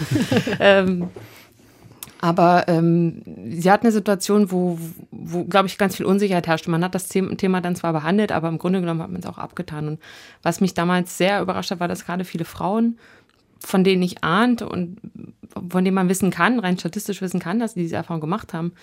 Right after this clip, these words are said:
in ihren Rollen als Berichterstatterin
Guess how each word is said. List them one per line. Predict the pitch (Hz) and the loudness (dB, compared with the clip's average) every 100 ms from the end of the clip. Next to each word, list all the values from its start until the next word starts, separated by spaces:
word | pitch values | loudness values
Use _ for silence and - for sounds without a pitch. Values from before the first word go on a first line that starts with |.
| - - _ - | -20 -20 _ -2
in | 180 | 0
ihren | 175 | 0
Rollen | 175 165 196 | 0 0 -2
als | 175 | -6
Berichterstatterin | 170 202 - - 175 170 175 165 170 180 180 | -8 -8 -8 -8 -8 -6 -6 -6 -4 -2 -2